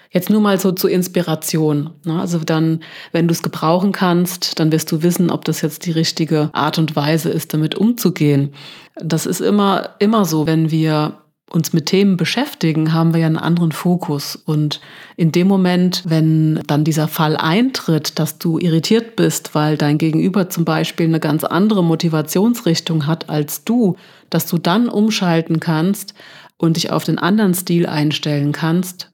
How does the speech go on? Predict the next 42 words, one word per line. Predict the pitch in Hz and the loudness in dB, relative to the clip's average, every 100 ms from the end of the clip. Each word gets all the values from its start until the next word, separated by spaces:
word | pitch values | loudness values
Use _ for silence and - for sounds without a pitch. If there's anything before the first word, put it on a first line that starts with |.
| _ | _
Du | 160 | -4
wirst | 156 160 - | -2 -2 0
sehen, | 180 | 0
das | 175 - | 0 -2
wird | 165 - | -4 0
wahre | 156 160 156 | 0 2 2
Wunder | 175 165 | 2 2
bewirken. | 147 147 147 147 175 190 - - - - | -2 -2 -2 0 0 -2 -6 -20 -20 -10
Und | 180 156 | -2 2
dann | 160 | 2
natürlich | 170 - 170 165 - | 2 2 0 2 0
auch | 156 160 160 | 0 -2 -2
die | - 165 | -2 0
Idee | 160 160 165 | 2 2 4
mit | 165 | 2
den, | 170 160 156 | 2 2 2
mit | 160 | 0
der | |
Gruppeneinteilung. | 151 - 185 185 151 147 151 170 151 151 165 | 0 -2 0 0 0 0 0 0 0 2 0
Schau | - 156 | 0 0
einfach | 147 151 - 160 | 0 -2 -2 -2
mal, | 160 147 147 147 | 2 2 2 0
was | 147 | -2
du | - | 0
da | 147 147 | 0 2
beim | 147 147 | 2 2
nächsten | 151 165 - - | 4 2 0 -2
Projekt | 160 165 151 151 - | -2 0 2 0 0
oder | 160 147 | 0 2
beim | 151 147 | 2 2
Meeting | 151 151 151 156 | 2 2 0 0
draus | - 151 151 - | -4 -4 -4 0
machen | 160 165 156 | -2 0 0
kannst, | 160 151 160 - - - - - - | 0 0 0 -6 -16 -20 -20 -20 -20
um | - 160 156 156 175 | -2 0 2 0 -2
da | 165 | 0
ja | 151 151 | 2 2
auch | 160 | 0
wirklich | 170 214 247 220 - | 0 0 0 -2 -4
kreativ | - 180 180 180 302 302 | -2 2 2 2 0 0
damit | - 151 147 | 2 2 0
umzugehen. | 165 151 - 143 147 139 - - | 0 -2 -2 -4 -2 -2 -4 -10